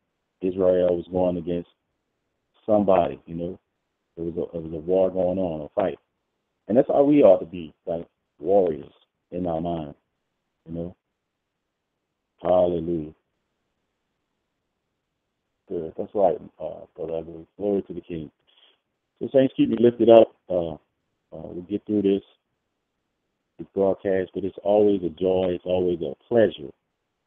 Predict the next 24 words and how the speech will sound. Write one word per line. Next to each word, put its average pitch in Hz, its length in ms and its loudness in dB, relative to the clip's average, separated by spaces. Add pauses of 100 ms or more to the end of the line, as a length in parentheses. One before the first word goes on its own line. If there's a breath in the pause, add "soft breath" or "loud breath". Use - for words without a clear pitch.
(440)
hallelujah. 85 680 -4 (120)
To 82 80 -16
spend 92 320 -4
time 101 280 2
with 80 140 -10
you 87 240 -8
and 71 140 -12 (240)
fellowship 98 400 0
with 80 180 -12
you. 71 100 -20 (760)
Glory 87 280 -2
to 87 60 -14
the 82 80 -10
King. 78 300 -16 (360)
But, 123 140 6
uh, 107 140 10
as 135 180 4
you 165 180 -4
know, 156 260 6 (1900 soft breath)
and, 117 180 -8
and 110 160 -6
speaking 156 320 0
about 104 300 4
war, 104 380 4